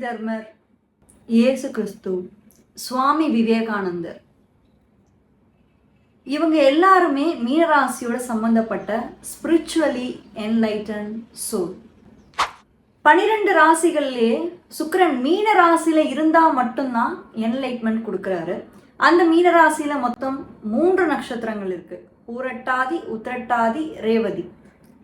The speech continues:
இந்த சுக்கிரன் இருக்கும்போது மோட்ச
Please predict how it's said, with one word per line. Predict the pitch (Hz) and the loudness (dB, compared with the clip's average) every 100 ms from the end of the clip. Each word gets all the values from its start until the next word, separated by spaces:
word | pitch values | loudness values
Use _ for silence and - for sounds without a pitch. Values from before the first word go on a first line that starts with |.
| _ _ _ | _ _ _
இந்த | 285 359 415 359 247 330 330 - _ _ _ _ _ _ - 988 988 988 988 988 988 988 988 988 988 988 988 988 988 1017 1017 1017 1017 1017 1017 - 220 226 - - _ _ _ _ _ - - | 2 2 6 6 6 2 -6 -14 _ _ _ _ _ _ -2 2 2 4 4 4 4 2 2 2 4 2 2 2 2 4 4 4 4 2 0 -2 -6 -6 -10 -20 _ _ _ _ _ -20 -10
சுக்கிரன் | 294 294 320 302 330 - - 226 | -10 -6 -2 -2 -2 -8 -10 -6
இருக்கும்போது | 285 311 254 214 180 190 233 - _ 214 214 | -6 -6 -4 -2 -2 -4 -6 -12 _ -10 -8
மோட்ச | 269 - - | -8 -10 -6